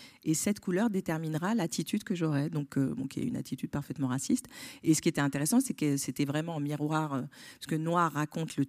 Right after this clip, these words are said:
le tout début du mouvement des droits civiques, donc les années cinquante. Et, euh, à cette époque-là, eh bien, on aurait pu vivre exactement l'inverse, c'est-à-dire que si moi j'avais fait un livre,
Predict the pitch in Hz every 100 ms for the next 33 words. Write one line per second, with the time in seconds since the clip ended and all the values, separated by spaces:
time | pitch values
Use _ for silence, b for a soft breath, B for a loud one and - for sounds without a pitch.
0 | - 147 - 170 170 151 175 156 147 143
1 | 147 147 139 143 - 143 180 302 - B
2 | B B B - 143 151 147 151 170 -
3 | 151 - 156 277 - B B B B -
4 | 160 156 147 131 131 123 117 117 - -
5 | - - 139 160 143 147 139 - 185 294
6 | 160 147 190 175 135 139 139 139 131 -
7 | 196 175 196 147 151 143 175 151 139 139
8 | 165 330 - 156 147 170 - 143 - 196
9 | 185 190 165 151 151 156 147 143 208 359
10 | 180